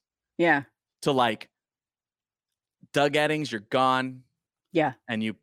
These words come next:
Speaker 2: bring in whoever out, like, you bring
Speaker 1: Right.
Speaker 2: the first base one, like, that, that's the thing is you, you don't, you, maybe you don't get to choose the replacement. Maybe the person who's being kicked out chooses the replacement, something really wacky.
Speaker 1: Yeah,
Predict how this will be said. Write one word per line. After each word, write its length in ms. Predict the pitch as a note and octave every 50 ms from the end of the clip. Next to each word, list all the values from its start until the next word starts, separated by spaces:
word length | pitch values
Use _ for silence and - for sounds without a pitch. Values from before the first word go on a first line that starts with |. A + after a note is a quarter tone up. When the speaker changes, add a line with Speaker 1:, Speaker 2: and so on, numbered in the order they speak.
| _ -
Speaker 2:
bring 320 | B2 A2 B2 B2 A#2+ A#2
in 160 | A#2 A2+ A2+ G#2+
whoever 420 | A2 A#2 A#2 A2 A2 G#2 G#2+ G#2
out, 160 | G2 G#2+ G#2
like, 180 | A2 A2+ G#2+ -
you 60 | C3
bring 180 | G#2+ B2+ B2+ B2
Speaker 1:
Right. 140 | A3+ G3+
Speaker 2:
the 100 | D#3+ C3+
first 180 | B2 A#2 - -
base 260 | - A#2+ A#2 G#2+ -
one, 240 | B2 A#2+ A#2 A2+ G#2+
like, 240 | A#2 A#2+ A#2 A2 - - - - _ -
that, 200 | E3 D#3+ E3 D#3
that's 160 | F3+ F#3 -
the 60 | G3
thing 200 | - - E3+ C#3+ B2
is 120 | A#2+ A#2+
you, 100 | B2+ B2+ -
you 160 | D3 C#3+ C3+ C#3
don't, 240 | C3 D3+ D3+ D#3+ D#3+ D#3+
you, 140 | D3+ D3
maybe 240 | C#3+ D3+ D#3 D#3 E3
you 60 | D#3+
don't 140 | D#3 D#3 D3+
get 120 | - - -
to 80 | C3
choose 320 | - - - C3 B2+ B2 A#2+
the 100 | C3 A2+
replacement. 560 | A2+ G#2+ - - A#2+ A#2 A2+ - - A#2 G2+
Maybe 200 | B2 C3 C3 D3+
the 120 | C3 B2+
person 340 | - - C#3 C#3+ - D#3+ D3+
who's 100 | C#3 B2+
being 220 | A#2 C3 C3 B2
kicked 280 | A#2 - B2+ A2+ - -
out 220 | B2 A#2+ - -
chooses 360 | - - B2 A#2 G#2+ G#2 G#2+ G2+
the 80 | A2 G#2+
replacement, 320 | G2 - A2+ A2 A2+ G2
something 420 | - F#3+ F#3+ G3 A3 E3+ C3 D#3+
really 300 | A#2 A#2+ C3 C3 B2+ A#2+
wacky. 480 | G#2+ G2 G2 G2+ F2+ - - _ _ _ _ _ _ _ _ _ _
Speaker 1:
Yeah, 440 | - D#3 - F3+ F3 E3+ D#3 D3 C#3+